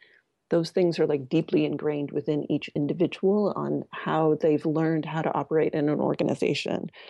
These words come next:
And so I think it's been kind of clunky to do some of the culture change to get holacracy to fit. Um,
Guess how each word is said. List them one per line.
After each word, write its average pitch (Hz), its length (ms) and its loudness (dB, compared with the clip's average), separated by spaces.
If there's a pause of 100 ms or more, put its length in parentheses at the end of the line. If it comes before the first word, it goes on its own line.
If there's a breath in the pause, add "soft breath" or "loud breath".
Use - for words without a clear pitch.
(340 loud breath)
And 151 180 -2
so 165 180 2
I 151 80 2
think 170 240 -2
it's - 160 -6
been 156 220 0
kind 151 200 -6
of - 120 -10
clunky 156 580 -4
to 147 140 -6
do 143 440 -4
some 139 260 -6
of 139 80 -4
the 143 320 0 (520)
culture 175 360 0
change 190 760 -4 (440 soft breath)
to 147 100 -4
get 143 400 -4
holacracy - 720 -6
to - 120 -6
fit. - 460 -4 (800)
Um, 147 480 -4